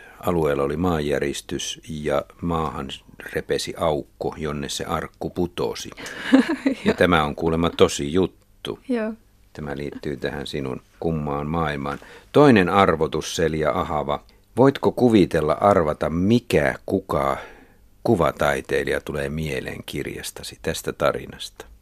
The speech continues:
Speaker 2: Olisiko
Speaker 1: Tää on ko-
Speaker 2: Chagall?
Speaker 1: Aivan,
Speaker 2: <laughs>
Speaker 1: kyllä. Chagall tuli heti lukiessa mieleen. Kaikki ne kuvat, jopa värit.
Speaker 2: Joo.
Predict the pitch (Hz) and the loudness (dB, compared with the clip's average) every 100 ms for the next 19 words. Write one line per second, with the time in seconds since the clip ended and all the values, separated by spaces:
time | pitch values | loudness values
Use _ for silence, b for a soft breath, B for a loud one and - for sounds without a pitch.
0 | - _ _ _ - 214 90 - - 196 | -20 _ _ _ -8 0 2 8 8 8
1 | 160 - - 220 - _ - - 131 90 | 4 -2 -2 -6 -12 _ -2 6 8 8
2 | 80 110 82 69 269 269 311 285 - - | 4 2 2 6 6 8 8 8 8 6
3 | - 78 - B B B B - 123 139 | 4 2 0 B B B B 6 8 10
4 | 131 - 104 104 101 - 131 139 98 87 | 8 6 4 4 0 0 2 6 6 6
5 | 80 - 69 64 - 73 73 65 64 69 | 6 2 0 0 -2 -2 0 -2 -4 0
6 | 110 110 - 76 71 - 82 69 62 - | 2 2 0 -4 -2 -2 0 0 -2 -4
7 | - 90 85 120 - 65 - - 170 143 | -4 -2 4 6 6 0 -6 -2 0 0
8 | 156 | -2